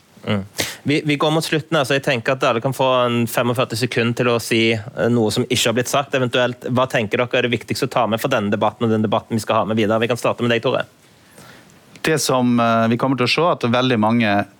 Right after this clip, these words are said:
Speaker 2: arbeidsoppgaver blir endret for folk. Og man snakker om at det er åtte hundre og femti tusen, eh, nordmenn vil få radikalt endret arbeidsoppgaver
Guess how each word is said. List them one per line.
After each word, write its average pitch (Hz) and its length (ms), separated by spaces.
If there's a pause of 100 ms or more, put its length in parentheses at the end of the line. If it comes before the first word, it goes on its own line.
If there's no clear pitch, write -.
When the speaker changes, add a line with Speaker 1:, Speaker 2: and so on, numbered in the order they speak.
(320)
Speaker 2:
arbeidsoppgaver 117 880
blir 98 220
endret 98 320
for 101 160
folk. 98 400
Og 113 60
man 107 120
snakker 120 320
om 107 100
at 98 160
det 110 120
er 104 320
åtte - 180
hundre 110 140
og 104 80
femti 101 320
tusen, 98 580
eh, 101 200
nordmenn 101 380
vil 107 120
få 107 160
radikalt 98 440
endret 98 320
arbeidsoppgaver 104 600